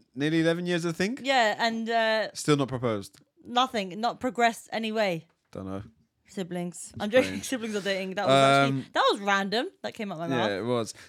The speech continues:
Speaker 1: Do you think this is the end of the first gen creators?
Speaker 2: Yes.
Speaker 1: Like,
Speaker 2: Bro, that's what the thing. That's why we're here. This is the podcast. Fucking hell. That's what I mean. That's why they're inviting us to the wedding. We are the next up.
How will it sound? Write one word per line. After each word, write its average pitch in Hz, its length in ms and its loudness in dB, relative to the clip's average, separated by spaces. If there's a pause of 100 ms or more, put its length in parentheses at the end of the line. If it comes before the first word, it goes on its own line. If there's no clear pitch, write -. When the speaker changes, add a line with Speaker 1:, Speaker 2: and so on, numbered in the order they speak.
Speaker 1:
Do 226 80 8
you 277 180 10
think 180 260 4
this 165 140 -2
is 165 120 -2
the 160 160 -4
end 165 380 0
of 127 160 -2
the 131 60 -2
first 139 420 2
gen 127 200 0
creators? 117 520 -2
Speaker 2:
Yes. 220 320 0
Speaker 1:
Like, 135 320 0 (200)
Speaker 2:
Bro, 349 340 6
that's 359 200 4
what 381 140 -2
the 415 80 0
thing. 415 260 0
That's 359 240 2
why 392 180 6
we're 359 380 2
here. 349 80 4
This 285 200 -4
is 311 80 -10
the 349 140 0
podcast. 175 540 0 (580)
Fucking 392 380 4
hell. 285 380 4 (180)
That's 339 160 2
what 466 120 2
I 466 40 0
mean. 427 120 0
That's 349 200 2
why 370 100 4
they're 330 160 4
inviting 285 380 0
us 339 220 0
to - 100 -10
the 262 80 -4
wedding. 220 320 0
We 320 180 2
are 294 220 2
the 254 100 -2
next 269 220 -4
up. 339 320 0